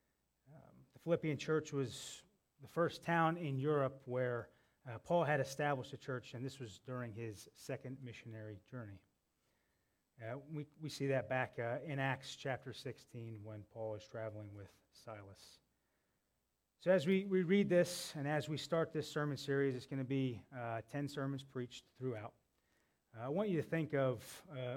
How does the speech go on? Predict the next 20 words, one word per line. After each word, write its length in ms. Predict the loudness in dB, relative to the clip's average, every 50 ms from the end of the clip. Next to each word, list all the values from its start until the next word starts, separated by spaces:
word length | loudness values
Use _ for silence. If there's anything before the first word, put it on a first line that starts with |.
| -6 -6
what 220 | -4 -4 -4 -4
the 140 | -2 0 4
overarching 580 | 4 4 4 4 2 0 0 0 -2 -6 -10 -10 -8
theme 380 | -8 -6 -6 -6 -6 -8 -10 -10 -10
of 140 | -12 -12 -12 _
Paul's 320 | -8 -6 -6 -4 -6 -6 -8
letter 340 | -10 -8 -8 -8 -10 -12 -10
is 260 | -10 -10 -10 -12 -14
to 80 | -16 -18
the 80 | -20 -20 _
Philippians. 640 | -12 -12 -12 -12 -14 -18 -18 -18 -18 -20 -20 -20 -20 _ _ _ _ _ _ _ _ _ _ _ _ _ _ _ _ _ _ _ _ _ _ _ _ _ _ _ _ _ _ _ _ _ _ _ _ _ _ _ -8
And 80 | -4 -4
it's 120 | -4 -4
to 80 | -6 -10
pursue 680 | -10 -10 -8 -6 0 4 6 6 8 8 6 4 2 0 -6 -12 -18 _ _ _ _ -2
gospel-centered 1080 | 0 0 0 0 -2 -4 -2 -2 -2 -4 -10 -16 -14 -6 -4 -4 -2 -2 -4 -6 -8 -12 -12
unity 460 | -10 -8 -8 -8 -8 -10 -10 -12 -14 -16 _ _ _ _ _ _ _ _ _ _ _ _ _ _ _ _ _ _ _ _ _ _ _ _ _ _ _ _ _ _ _ _ _ _ _ _ _ _ _ _ _ _ _ _ _ _ _ -10
for 140 | -10 -8 -8
the 80 | -8
sake 420 | -10 -6 -2 0 0 0 0 -2